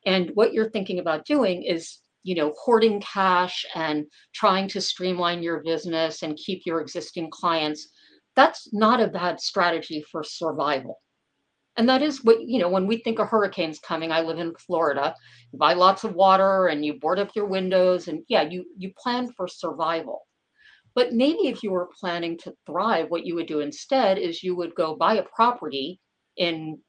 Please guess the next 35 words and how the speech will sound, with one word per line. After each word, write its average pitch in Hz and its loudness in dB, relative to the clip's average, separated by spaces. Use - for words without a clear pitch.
you 170 -6
know, 143 -2
Minnesota 180 2
and 180 -2
turn 220 2
it 208 2
into 185 0
an 170 0
Airbnb 165 0
in 143 -4
the 147 -4
winter, 156 0
and 190 2
then 180 2
go 254 8
there 190 2
when 143 -2
there's 151 -2
a 151 -4
hurricane - -6
and 180 -4
have 185 2
an 175 -6
evacuation 165 -2
plan 131 -6
so 156 -8
that 156 -4
you 156 -6
would 160 -4
have 160 -2
monetized 160 -2
your 170 -2
emergency 156 -4
pre-, - -8
preparation. 151 -4